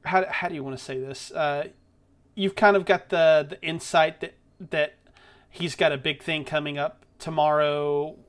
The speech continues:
a, a big pitch meeting, blah, blah, blah. And, uh,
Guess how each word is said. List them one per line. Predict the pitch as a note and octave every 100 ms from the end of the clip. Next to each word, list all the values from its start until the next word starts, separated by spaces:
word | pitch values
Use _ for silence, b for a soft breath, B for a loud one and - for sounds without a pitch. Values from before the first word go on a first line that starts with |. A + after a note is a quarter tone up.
| -
a, | D#3 E3
a | D3
big | D#3 D3
pitch | - D#3+ - -
meeting, | C#3+ C#3+ C3+
blah, | C3+ B2+
blah, | B2+
blah. | B2 B2 B2+ b b b b _
And, | D#3+ D#3 D3+ D3 - _ _ _ _ _ _ _ _ _ _ _ _ _
uh, | F#3 D#3+ D3+ C#3+ C3+ C3